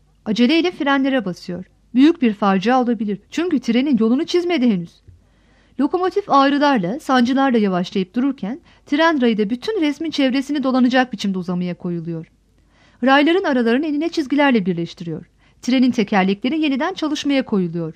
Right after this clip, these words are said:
Çuf, çuf, çuf, çuf. Vagonlardan birinin penceresine kendisini ve Selin'i oturtuyor. Hemen onun yanındaki pencereye annesini, babasını. Anneannesi ve Aylin Hanım bir sonraki kompartımandalar. Babasını düşünüyor yeniden.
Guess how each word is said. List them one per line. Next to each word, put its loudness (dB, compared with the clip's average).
Çuf, -8
çuf, -8
çuf, -10
çuf. -12
Vagonlardan 2
birinin -2
penceresine 0
kendisini 0
ve 2
Selin'i 2
oturtuyor. -6
Hemen 2
onun 2
yanındaki 2
pencereye 0
annesini, 2
babasını. -2
Anneannesi 2
ve -4
Aylin 4
Hanım 0
bir 2
sonraki -2
kompartımandalar. -6
Babasını 0
düşünüyor -2
yeniden. -10